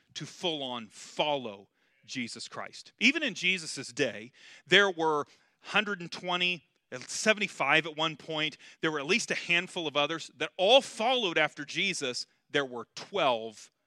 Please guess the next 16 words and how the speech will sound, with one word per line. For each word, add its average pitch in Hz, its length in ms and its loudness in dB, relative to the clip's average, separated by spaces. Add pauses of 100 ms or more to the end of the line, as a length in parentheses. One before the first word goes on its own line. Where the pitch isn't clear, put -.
(160)
standing 131 560 0
at 123 100 -10
the 117 60 -8
last 117 300 -6
day, 113 200 -6
right? 131 240 -4 (580)
Well, 226 140 -8
what 254 140 2
is 262 180 0
that? 107 300 -10
That, 180 120 0
that's 196 240 2
an 214 120 -6
indicator 208 560 0
to 131 200 -4
us 127 140 -4